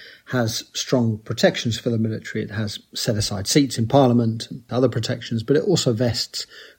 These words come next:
quite a bit of power in the president and to some degree in a parliamentary speaker. And today, if Min Aung Hlaing moves towards elections, he can't continue to monopolize power. He has to share it, even if it's with someone who's in the military or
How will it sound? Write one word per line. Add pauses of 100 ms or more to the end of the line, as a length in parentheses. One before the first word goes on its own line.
quite
a
bit
of
power
in
the
president (160)
and
to
some
degree
in
a
parliamentary
speaker. (840)
And (200)
today,
if
Min
Aung
Hlaing
moves
towards
elections, (100)
he
can't
continue
to
monopolize
power.
He
has
to
share
it, (260)
even
if
it's
with
someone
who's
in
the
military
or